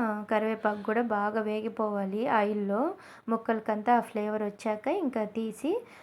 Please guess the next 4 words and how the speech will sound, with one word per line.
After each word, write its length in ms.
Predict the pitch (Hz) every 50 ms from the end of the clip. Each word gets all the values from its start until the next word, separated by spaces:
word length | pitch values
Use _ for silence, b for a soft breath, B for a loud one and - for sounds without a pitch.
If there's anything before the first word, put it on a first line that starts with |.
| B B B
ఆ, 540 | 220 220 220 220 214 214 214 214 214 214 220 -
బౌల్లోకి 520 | - 202 226 226 226 226 220 214 214 - 214
అయితే 220 | 208 202 208 226
వేస్తున్నాను. 800 | 220 208 208 208 202 - - - 208 208 202 196 196 196 208 220